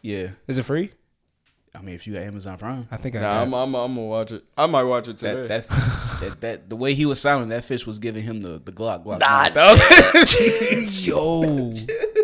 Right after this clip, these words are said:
Speaker 2: Oh my gosh,
Speaker 3: Chill,
Speaker 2: bro.
Speaker 3: bro.
Speaker 2: An
Speaker 3: Nah.
Speaker 2: octopus?
Speaker 3: Nah, bro. Hold on, bro. Because, yeah, speaking of shows, I, I got a question for both y'all. Since y'all, you know, y'all are straight men, right?
Speaker 2: Oh, God.
Speaker 3: It's like, <laughs> nah, let me
Speaker 2: <laughs> What
Speaker 3: stop.
Speaker 2: nigga looked at me like that?
Speaker 3: All right, so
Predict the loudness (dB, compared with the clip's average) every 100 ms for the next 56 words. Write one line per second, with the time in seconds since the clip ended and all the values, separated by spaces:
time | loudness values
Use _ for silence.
0 | -2 _ _ _ -6 -4 -4 -6 -8 -8
1 | -8 -6 -4 -2 0 0 -2 -2 -2 -4
2 | -8 -20 -20 -16 -12 -6 0 2 2 -4
3 | -4 -6 -6 -12 -6 -2 -2 -4 -6 -8
4 | -8 -6 -6 -6 -10 -16 -20 -16 -10 -2
5 | -2 -2 -8 -18 _ -6 -4 -4 -6 -6
6 | -6 -4 -2 -2 -2 -8 -6 0 2 2
7 | 2 0 -2 -6 -6 -10 -16 -8 -6 -6
8 | -8 -14 -14 -12 -10 -12 -14 _ _ _
9 | _ _ _ -8 -6 -4 -2 -2 -2 -8
10 | -10 -10 -8 -8 -8 -10 -6 -4 -6 -8
11 | -20 -20 -18 -12 -12 -12 -10 -8 -8 -14
12 | -10 -6 -2 2 6 6 8 6 6 4
13 | 4 4 4 2 2 0 0 0 0 0
14 | -4 -2 -4 -6 -10 -4 0 2 2 -2
15 | 2 2 2